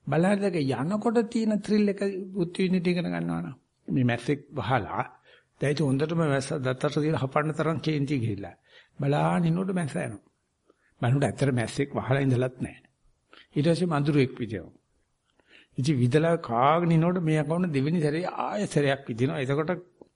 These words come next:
දත්තට තියලා හපනවා. ඊට පස්සේ මේ මඳුරවා ඌ විසින්ම මේ විත ගලවගෙන යන එක බුද්ධ විඳින්න පුළුවන් නම් පුදුමාකාර සතුටක් එනවා. මගේ දවසක් ඔය හතළිස් තුනේ කාමරේ ඉන්නකොට මම පැවිදිලා මම හිතන්නේ මාස ගාණයි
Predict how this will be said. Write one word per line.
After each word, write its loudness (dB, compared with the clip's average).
දත්තට -2
තියලා 2
හපනවා. 0
ඊට 0
පස්සේ -4
මේ -2
මඳුරවා 0
ඌ 4
විසින්ම 0
මේ 2
විත -2
ගලවගෙන 0
යන 2
එක 4
බුද්ධ -2
විඳින්න 4
පුළුවන් 4
නම් 2
පුදුමාකාර 2
සතුටක් -8
එනවා. -20
මගේ 4
දවසක් -2
ඔය 0
හතළිස් -2
තුනේ 4
කාමරේ 2
ඉන්නකොට -2
මම -2
පැවිදිලා 0
මම 4
හිතන්නේ 0
මාස 0
ගාණයි -2